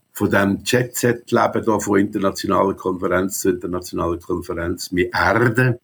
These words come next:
Ich muss die Erden unter den Füßen spüren. Und zweitens, das zentrale Thema von meinem Leben müsse der Tod werden.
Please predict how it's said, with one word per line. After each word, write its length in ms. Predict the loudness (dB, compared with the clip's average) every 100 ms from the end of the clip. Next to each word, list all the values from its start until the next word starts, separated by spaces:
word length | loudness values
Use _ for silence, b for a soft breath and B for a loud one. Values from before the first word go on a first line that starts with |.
| _
Ich 100 | 0
muss 500 | 2 2 -4 -8 -14
die 60 | -18 -4
Erden 500 | 0 2 2 4 4
unter 240 | 4 2
den 140 | -2 -2
Füßen 560 | 0 2 0 -2 -8
spüren. 640 | -10 -6 -2 -2 -2 -4 -8 b b b
Und 140 | -6 -2
zweitens, 640 | 0 0 0 -2 -2 -6
das 160 | -6
zentrale 500 | -4 -4 -2 0 -2
Thema 320 | 0 -2 -2 -4
von 160 | -4
meinem 160 | -2 -2
Leben 380 | -4 -4 -8 -10 _ _
müsse 280 | -6 -6 -10
der 140 | -20 -10
Tod 320 | -8 -8 -8
werden. 320 | -10 -12 -18